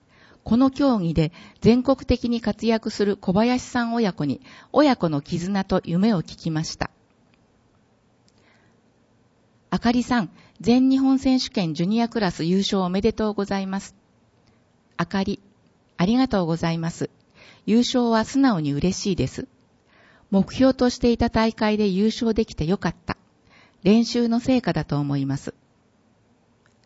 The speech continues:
かなこさんは全日本選手権惜しくも準優勝という結果でした。かなこ、昨年優勝した分正直悔しいです。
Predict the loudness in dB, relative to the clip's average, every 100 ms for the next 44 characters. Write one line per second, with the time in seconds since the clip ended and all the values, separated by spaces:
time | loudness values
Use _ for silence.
0 | _ _ _ _ _ -2 0 2 2 0
1 | -2 -2 -2 -4 -4 -2 0 2 2 2
2 | 0 -2 -4 -4 -4 -4 -4 -2 -2 -2
3 | -4 -2 0 0 0 0 0 -2 -2 -4
4 | -4 -4 -4 -6 -6 -4 -4 -4 -8 -8
5 | _ _ _ _ _ _ _ _ _ _
6 | _ -6 -4 -2 -4 -8 _ _ _ _
7 | -20 -20 -6 -2 0 2 4 4 4 2
8 | 2 2 2 -2 -2 -4 -4 0 2 2
9 | -2 -4 -2 0 0 0 0 0 -4